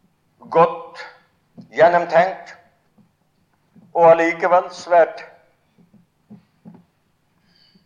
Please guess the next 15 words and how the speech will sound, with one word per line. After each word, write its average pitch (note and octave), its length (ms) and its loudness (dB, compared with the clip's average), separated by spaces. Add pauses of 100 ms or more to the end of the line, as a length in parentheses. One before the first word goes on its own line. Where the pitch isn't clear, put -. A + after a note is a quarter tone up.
(1000)
hva, D#3 160 4
hva D3+ 160 4
skulle D3 240 -10
vi D3 80 -10
nesten D3 340 -2
si, C#3 220 -12 (800)
selvmotsigende D3 1040 -6 (1400)
og, C3+ 280 -2
og C3+ 260 -6
dumt. C#3 440 -12 (2250)
De D#3 160 -8
sa E3+ 240 4
jo F3 80 0
at F3 240 4
han E3+ 160 0